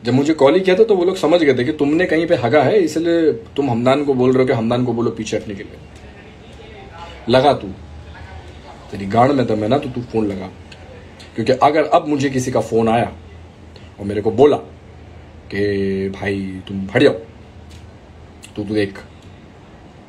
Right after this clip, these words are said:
तू देख फिर, समझ आ गया? ये मैटर पर्सनल होता नहीं है, मादर चोत तू पर्सनल कर देता है, समझ में आया? मैं इतने साल में तेरे को, तेरी प्रोफाइल भी नहीं देखता था मैं।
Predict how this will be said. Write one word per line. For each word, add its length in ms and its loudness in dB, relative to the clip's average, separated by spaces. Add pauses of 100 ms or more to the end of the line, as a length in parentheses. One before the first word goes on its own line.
(380)
तू 80 -10
देख 280 -2
फिर, 160 -10 (2500)
समझ 240 -2
आ 200 6
गया? 140 4 (540)
ये 120 0
मैटर 340 2 (540)
पर्सनल 420 2
होता 320 2
नहीं 260 2
है, 120 0 (200)
मादर 320 2
चोत 460 0
तू 80 -4 (100)
पर्सनल 360 0 (120)
कर 140 2
देता 240 -4
है, 60 -16 (1300)
समझ 220 -4
में 120 4
आया? 240 4 (440)
मैं 120 2
इतने 240 4
साल 220 4
में 140 0
तेरे 140 2
को, 100 2 (180)
तेरी 180 2
प्रोफाइल 380 2
भी 100 2
नहीं 120 2
देखता 280 0
था 100 -2
मैं। 160 -8